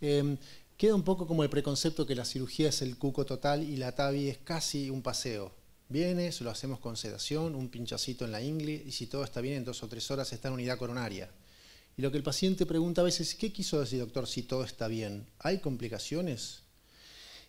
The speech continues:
Y entonces uno ahí tiene que empezar a hablar. Y sí, hay complicaciones. Y si bien en los últimos años esas complicaciones se han ido minimizando, no son cero y siguen siendo, eh, estando lejos del cero. Em, por lo cual, em,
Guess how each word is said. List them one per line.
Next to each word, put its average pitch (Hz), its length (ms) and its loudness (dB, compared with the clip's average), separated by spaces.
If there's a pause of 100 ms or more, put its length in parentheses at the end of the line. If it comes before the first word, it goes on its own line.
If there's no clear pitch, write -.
Y 147 40 0
entonces 147 320 2
uno 165 140 4
ahí 165 80 6
tiene 160 240 4
que 156 80 2
empezar 139 300 0
a - 20 4
hablar. 139 260 2
Y 170 60 -2
sí, 190 300 2
hay 190 160 2
complicaciones. 127 760 -2
Y 147 60 -2
si - 140 0
bien 190 360 4
en 151 120 -2
los 139 180 -4
últimos 151 420 0
años 151 380 0
esas 147 260 -2
complicaciones 135 520 -2
se - 180 0
han 160 200 0
ido 143 200 2
minimizando, 139 800 0 (400)
no 151 160 2
son 143 260 2
cero 131 480 2
y 135 80 -4
siguen 131 380 2
siendo, 113 420 -6 (460)
eh, - 320 -6 (420)
estando 127 380 -2
lejos 131 360 2
del 110 120 -2
cero. 101 320 -4 (520)
Em, 131 320 -2 (400)
por 143 120 -2
lo 151 80 0
cual, 175 340 4
em, 143 300 -2